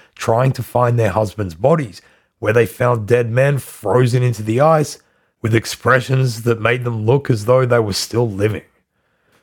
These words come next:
The Battle of Westbroek was a huge victory for the cod slash Holland slash Maximilian forces.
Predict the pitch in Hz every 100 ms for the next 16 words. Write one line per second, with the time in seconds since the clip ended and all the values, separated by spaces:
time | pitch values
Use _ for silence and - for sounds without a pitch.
0 | _ _ _ _ _ _ _ 107 120 170
1 | 175 147 104 135 - - 131 - 120 135
2 | - - 147 147 107 131 - 117 104 -
3 | 113 120 - - 123 123 117 - 120 131
4 | - 92 110 110 98 - - 113 104 107
5 | 104 104 - 104 101 98 92 90 82 127
6 | 143 139 90 -